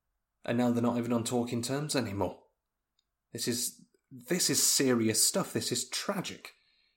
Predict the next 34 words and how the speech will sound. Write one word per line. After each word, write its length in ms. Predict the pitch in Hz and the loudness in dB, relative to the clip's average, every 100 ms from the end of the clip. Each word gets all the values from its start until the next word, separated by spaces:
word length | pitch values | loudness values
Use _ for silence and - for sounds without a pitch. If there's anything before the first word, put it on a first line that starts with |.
| _ _ _ _ _ _ _ _ _ _ _ _ _ _ _ - | _ _ _ _ _ _ _ _ _ _ _ _ _ _ _ -2
Now 160 | 117 | 2
we 100 | 110 | 4
move 240 | 117 135 127 | 4 4 6
on 80 | |
a 100 | 120 | 4
few 280 | 113 139 135 | 2 2 2
weeks, 580 | 113 104 - - - - | 2 0 0 -2 -4 -6
maybe 240 | 120 123 120 | -2 2 2
about 220 | 120 117 | 2 -2
a 40 | |
week, 300 | 107 110 - | -2 -2 0
maybe 200 | 120 117 | -2 -2
two 280 | - - 107 | -2 0 0
weeks, 400 | 101 98 - - - - - - - - _ _ | 0 -4 -6 -8 -14 -20 -20 -20 -20 -20 _ _
and 120 | - 104 | -4 -2
we 80 | |
get 120 | 95 110 | -2 -4
to 100 | 104 | 0
February. 680 | - 110 107 104 101 101 92 _ _ _ _ - - | 2 4 4 2 2 0 -8 _ _ _ _ -20 -10
Henry 480 | - 110 104 104 | -6 -4 -2 -2
is 260 | 107 107 95 | -2 -2 -2
helping 280 | 104 98 98 | -2 -2 -2
his 160 | 95 | -2
dad 320 | - 98 95 - - - _ _ _ - | -2 -2 -4 -8 -12 -18 _ _ _ -12
at 280 | 104 - - | -10 -10 -8
the 500 | 98 92 87 87 - - | -4 -4 -4 -8 -16 -6
graveyard. 600 | 120 117 110 113 113 117 | -2 0 -2 -4 -6 -10
His 200 | - - | -6 -4
dad 300 | - 143 143 - | 0 0 0 -4
tells 280 | 147 135 | 0 0
him 100 | 120 | 0
a 40 | 110 | -2
story 360 | - 113 107 | -4 -4 -4
that 200 | 107 104 | -4 -6